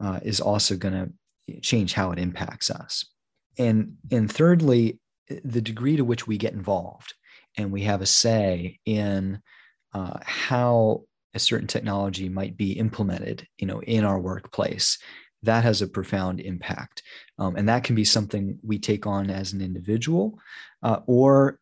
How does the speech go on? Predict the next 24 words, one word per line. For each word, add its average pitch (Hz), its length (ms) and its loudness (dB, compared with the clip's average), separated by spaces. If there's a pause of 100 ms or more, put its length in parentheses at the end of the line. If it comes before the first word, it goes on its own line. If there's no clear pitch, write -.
(160)
perhaps 123 320 0
as 117 140 0
a 113 60 0
leader, 113 600 -2
you 107 120 -4
know, 92 260 -6
i-, - 600 -8
i-, 107 240 0 (140)
in 104 200 2
our 98 140 2
organization. 95 840 -4 (360)
If 104 200 -6
you're 113 160 2
in 110 60 2
a 95 60 -2
position 101 640 -4
of 95 420 -6 (100)
actually, 95 680 -6 (440)
um, 82 480 -10 (220)
introducing 117 680 0
or 95 100 -4
implementing 127 520 -2
a 123 60 -4
technology, 127 840 -4